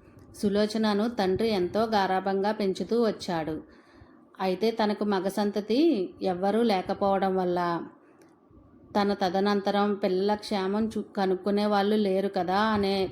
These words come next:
పెద్ద బెంగ పట్టుకుంది. ఈ బెంగతోటే రత్నాకరుడు మంచం పట్టి కొన్నాళ్లకు చనిపోయాడు.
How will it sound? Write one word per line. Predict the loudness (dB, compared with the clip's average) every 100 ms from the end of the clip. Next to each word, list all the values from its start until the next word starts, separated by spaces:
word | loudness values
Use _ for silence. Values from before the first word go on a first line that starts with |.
| -4
పెద్ద | -8 -4 -2
బెంగ | 0 0 0
పట్టుకుంది. | -2 -4 -2 0 0 -2 -6 -18 -20 -20 -6 -2
ఈ | 2
బెంగతోటే | 2 2 2 0 2 2
రత్నాకరుడు | 2 -2 -2 0 0 0 2 2 2 -2 -16 -20 -20 -4
మంచం | 0 0 0 -2
పట్టి | -2 -4 -2 0 0 -4 -8
కొన్నాళ్లకు | -2 0 0 0 0 -2
చనిపోయాడు. | 0 -2 0 0 2 0 -2 -6 -10 -20